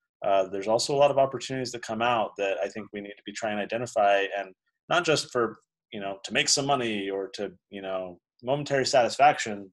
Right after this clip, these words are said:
but, uh, to solve problems, to say, "I,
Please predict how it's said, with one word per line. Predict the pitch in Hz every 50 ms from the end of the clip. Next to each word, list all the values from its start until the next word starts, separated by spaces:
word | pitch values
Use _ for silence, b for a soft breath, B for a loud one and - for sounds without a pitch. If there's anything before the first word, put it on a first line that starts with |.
| _ -
but, | 107 107 107 104 b b b b b b b b _ _
uh, | - 104 104 104 104
to | 104 - -
solve | - - 151 175 - -
problems, | 165 196 214 117 90 76 71 - - - - -
to | - 98
say, | - - 113 110 110 110 107
"I, | - 117 143